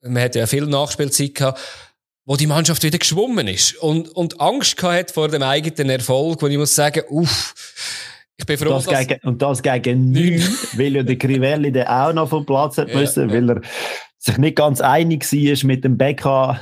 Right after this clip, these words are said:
Speaker 2: <laughs> nach einer Szene im Strafraum. Und, äh, vielleicht hätte er ihm einfach noch näher wollen, etwas sagen. Schiri hat's dann aber als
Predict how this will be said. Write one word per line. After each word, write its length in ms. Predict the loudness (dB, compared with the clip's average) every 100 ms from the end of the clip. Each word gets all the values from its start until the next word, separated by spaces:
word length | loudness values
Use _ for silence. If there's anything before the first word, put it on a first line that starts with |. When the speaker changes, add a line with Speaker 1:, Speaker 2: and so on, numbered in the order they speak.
| -10
Speaker 2:
<laughs> 120 | -4 0
nach 240 | 2 2
einer 160 | 2 0
Szene 440 | 2 2 4 2
im 100 | 0
Strafraum. 680 | -2 0 2 0 0 0 -2 -6 -10 -12 -16 _ _ _
Und, 260 | -2 0 2
äh, 120 | 0
vielleicht 260 | 2 0 2
hätte 160 | 2
er 40 | 4
ihm 60 | 2
einfach 220 | 2 2
noch 280 | 4 4 4
näher 440 | 4 4 2 2
wollen, 260 | 2 2 2
etwas 300 | 0 0 -2 0
sagen. 600 | 2 2 2 0 2 0 -4 -12 -10
Schiri 320 | -2 0 0
hat's 220 | -2 -4
dann 120 | -2
aber 200 | -2 0
als 340 | 0 -2 -2